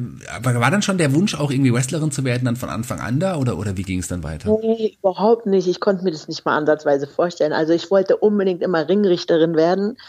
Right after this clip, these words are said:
Speaker 2: Da war ich aber noch die kleine Jessie, weißt du, diese ganz kleine Schüchterne. Und dann habe ich immer geträumt, wie ich zwischen diesen riesen Männern stehe und denen sage, „Nein, du darfst das nicht.“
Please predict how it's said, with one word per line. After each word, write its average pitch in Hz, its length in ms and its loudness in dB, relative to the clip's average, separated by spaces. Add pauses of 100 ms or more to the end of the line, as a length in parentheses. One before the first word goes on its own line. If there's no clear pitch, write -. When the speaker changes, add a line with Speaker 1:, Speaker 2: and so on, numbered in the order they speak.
(280)
Speaker 2:
Da 185 160 2
war 208 120 4
ich 208 120 0
aber 185 160 0
noch 185 120 -4
die - 140 -12
kleine 214 380 0
Jessie, 151 400 -2
weißt 160 240 -2
du, 220 120 4
diese 170 220 -10
ganz 202 320 -4
kleine 170 300 0
Schüchterne. 170 540 0
Und 160 100 2
dann 170 140 0
habe 180 120 4
ich 180 100 0
immer 170 140 0
geträumt, 156 520 -2
wie 165 40 -4
ich 165 100 -6
zwischen - 260 -8
diesen 156 220 -4
riesen 180 400 2
Männern 165 340 2
stehe 165 280 2
und 151 100 0
denen 151 120 0
sage, - 260 -2
„Nein, 226 360 2
du 214 80 4
darfst 208 340 0
das 196 180 -2
nicht.“ 208 280 -4